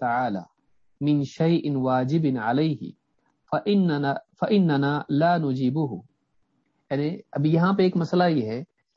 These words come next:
مثال کے طور پر کوئی آدمی ہے، چور ہے، بھاگ رہا ہے، یا کوئی آدمی مجرم ہے، ڈرگ ایڈکٹ ہے یا کچھ اور ہے، اب وہ بھاگ رہا ہے، پولیس اس کو پکڑنے کے لیے پہنچ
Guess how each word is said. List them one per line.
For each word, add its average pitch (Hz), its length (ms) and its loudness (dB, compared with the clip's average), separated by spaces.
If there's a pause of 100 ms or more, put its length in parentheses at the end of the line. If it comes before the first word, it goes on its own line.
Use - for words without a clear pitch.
(160)
مثال 220 340 4
کے 226 100 4
طور 165 220 4
پر 175 240 2 (460)
کوئی 175 160 4
آدمی 170 400 2
ہے، 170 100 0
چور 180 300 0
ہے، 147 80 0
بھاگ 139 260 -2
رہا 139 260 -2
ہے، 143 60 -12 (280)
یا 131 140 0
کوئی 143 200 2
آدمی 143 260 4
مجرم 143 420 2
ہے، 135 200 -2 (200)
ڈرگ 143 160 2
ایڈکٹ 131 380 0
ہے 131 60 0
یا 151 180 2
کچھ 247 180 0
اور 139 200 2
ہے، 107 160 -8 (800)
اب 180 200 0
وہ 185 60 2
بھاگ 156 240 2
رہا 139 240 0
ہے، - 60 -4
پولیس 170 380 -2
اس 175 60 -6
کو 170 140 -6
پکڑنے 151 380 0
کے 147 80 0
لیے 143 100 2
پہنچ 127 220 -2